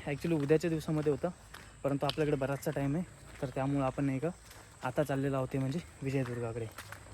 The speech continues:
टाईम असताना जर कधी मस्तपैकी पोहोचलो तर आजच त्याला एक्सप्लोअर वगैरे करून घेऊ. विजयदुर्ग बंद नसणार आहे, कारण आहे का विजयदुर्ग एका साईडनं, तीनच साईडनं त्याचे पाणी आहे आणि एका साईडनं नाही का पाणी नाही आहे,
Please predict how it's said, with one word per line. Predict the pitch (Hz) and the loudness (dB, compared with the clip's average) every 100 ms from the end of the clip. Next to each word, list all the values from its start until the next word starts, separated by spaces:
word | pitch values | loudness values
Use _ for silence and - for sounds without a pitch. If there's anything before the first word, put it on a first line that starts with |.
| - - - | -16 -8 -2
टाईम | 123 139 | 2 2
असताना | 139 - 160 180 | 4 6 6 6
जर | 185 | 6
कधी | 175 185 | 8 8
मस्तपैकी | 170 156 185 165 170 | 8 6 6 6 4
पोहोचलो | 160 190 180 196 - - - - - - - - - | 2 2 4 2 -2 -18 -18 -18 -12 -14 -14 -20 0
तर | 151 | 2
आजच | 135 135 160 | 4 4 2
त्याला | 151 190 | 4 4
एक्सप्लोअर | 156 - 147 135 | 4 0 0 2
वगैरे | 135 175 | 2 2
करून | - 135 | 2 0
घेऊ. | 117 110 - - - - - - - - - - - - | 0 -8 -14 -18 -16 -16 -18 -20 -18 -18 -18 -18 -16 -6
विजयदुर्ग | 139 175 190 185 | 4 6 6 6
बंद | 180 180 196 | 6 6 6
नसणार | 180 - 147 | 4 4 4
आहे, | 175 - - | 4 0 0
कारण | 151 147 165 | 2 4 4
आहे | 165 | 6
का | |
विजयदुर्ग | 156 156 156 160 170 | 6 6 6 6 6
एका | 151 143 170 | 6 6 2
साईडनं, | 143 147 196 240 - - - - - | 2 2 2 0 -6 -18 -18 -20 0
तीनच | 202 208 196 | 6 6 6
साईडनं | 175 151 160 | 6 6 6
त्याचे | 151 160 | 4 2
पाणी | 143 131 123 | 2 2 2
आहे | 110 - 135 | -2 -6 -2
आणि | 131 | 0
एका | 139 165 | 2 2
साईडनं | 151 143 165 | 2 2 4
नाही | 147 | 4
का | 180 | 2
पाणी | 156 143 151 | 2 4 4
नाही | 131 | 2
आहे, | 120 | -2